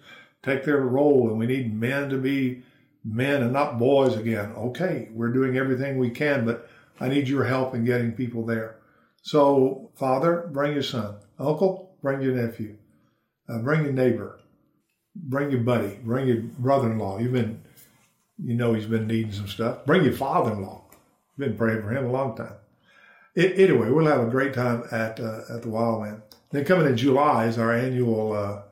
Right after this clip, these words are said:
leadership expedition. This is where we take young men, uh, si-, sixteen to twenty-five, and really, uh, take them through some, uh, very intense training about leadership.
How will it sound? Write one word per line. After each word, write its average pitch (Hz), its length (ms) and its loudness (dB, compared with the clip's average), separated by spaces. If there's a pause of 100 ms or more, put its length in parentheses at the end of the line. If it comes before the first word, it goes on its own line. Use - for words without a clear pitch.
(880)
leadership 135 420 2
expedition. 113 640 -2
This 117 80 -6
is - 100 -12
where 127 160 2
we 117 100 2
take 117 220 0
young 120 240 -2
men, 123 400 -2 (500)
uh, 117 200 -4
si-, 123 260 0
sixteen 123 540 -4
to 110 80 -2
twenty-five, 120 640 -2 (580)
and 113 140 -4
really, 127 480 4
uh, 113 400 -2 (240)
take 127 180 0
them 113 160 -2
through 117 480 0 (300)
some, 127 560 -8
uh, 110 380 -6
very 127 300 0
intense 120 600 -4
training 110 500 -2
about 107 300 -6
leadership. 107 640 -6